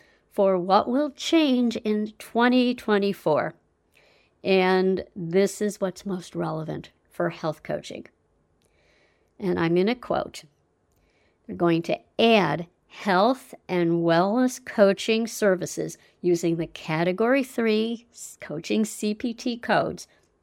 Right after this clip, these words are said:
adding those to the Medicare telehealth services list on a temporary basis for twenty twenty-four. So the Category three codes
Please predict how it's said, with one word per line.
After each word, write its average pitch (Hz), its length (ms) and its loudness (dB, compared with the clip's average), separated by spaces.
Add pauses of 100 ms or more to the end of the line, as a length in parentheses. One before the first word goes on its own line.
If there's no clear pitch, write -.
(120)
adding 220 400 4
those 165 340 0 (240)
to - 120 -6
the 165 100 -4
Medicare 220 760 2
telehealth 208 800 0
services 180 640 -4
list 170 400 -4 (400)
on 190 120 4
a 180 60 -2
temporary 208 640 -4
basis 170 600 -2 (280)
for 175 160 -8
twenty 180 760 -2
twenty-four. 165 880 -6 (640)
So 180 220 -2
the 175 140 -6 (120)
Category 277 640 2
three - 300 -10
codes 160 580 -2